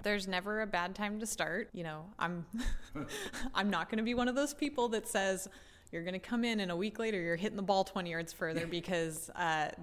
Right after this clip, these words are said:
Speaker 1: that is just not going to be the case. Um, but I think, you know, if you're someone that's been thinking about doing something, just the sheer action of taking that step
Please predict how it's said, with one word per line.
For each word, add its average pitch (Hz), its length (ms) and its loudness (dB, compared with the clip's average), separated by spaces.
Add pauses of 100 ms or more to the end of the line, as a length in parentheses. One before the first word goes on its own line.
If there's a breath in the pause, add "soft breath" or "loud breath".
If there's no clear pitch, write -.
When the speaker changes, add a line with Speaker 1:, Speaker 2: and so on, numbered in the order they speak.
Speaker 1:
that 160 220 4 (100)
is 165 320 -4
just - 240 -6
not - 380 -4
going 151 200 -4
to - 80 -14
be 160 100 -4
the - 80 -6
case. 226 400 8 (380 loud breath)
Um, 190 260 6 (200)
but 226 360 8
I 196 180 6
think, 196 680 -4
you 196 140 -4
know, 175 140 -2
if 175 180 -4
you're 185 140 -2
someone 202 340 -2
that's 175 180 -6
been 175 220 -4 (100)
thinking 196 300 -4
about 180 260 0
doing 165 240 -6
something, 151 580 -8 (360 soft breath)
just - 260 -4
the 185 60 -4
sheer 185 580 0 (180)
action 175 420 4
of 165 140 -8
taking 180 400 -4
that 165 200 -4
step 147 340 -2